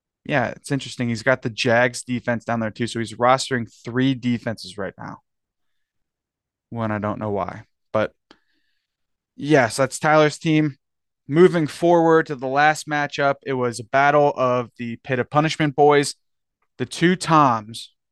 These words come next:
Tom's new name, Murray and the Muppets, even though Murray didn't play today, or this week, I should say, versus Thomas.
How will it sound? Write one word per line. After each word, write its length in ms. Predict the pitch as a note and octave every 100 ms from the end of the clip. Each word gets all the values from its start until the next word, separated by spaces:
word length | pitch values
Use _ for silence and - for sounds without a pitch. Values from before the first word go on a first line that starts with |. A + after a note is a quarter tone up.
| _ _ _ _ _ _ _ _
Tom's 340 | D3 D3+ C#3+
new 120 | D3+ D3
name, 400 | C#3 C#3 C3+ - _ _ _ _ -
Murray 420 | B2+ D3+ E3 E3
and 140 | C#3+
the 40 | A#2+
Muppets, 540 | A#2+ C#3+ - D#3+ -
even 180 | C3+ C3
though 140 | B2+ A#2+
Murray 260 | A#2 A#2
didn't 220 | A2+ A2
play 240 | - D3+ D#3
today, 480 | - D3 D3 C#3 - _ _ _ _ _ _
or 100 | A#2+
this 220 | A#2+ A2
week, 180 | C3 B2+
I 60 | B2+
should 180 | A#2+ -
say, 380 | C3 B2+ A#2+ - _ _ _ _ _ _
versus 420 | B2+ A#2+ B2+ A2+ -
Thomas. 800 | - C#3+ D3 D3 D3 - -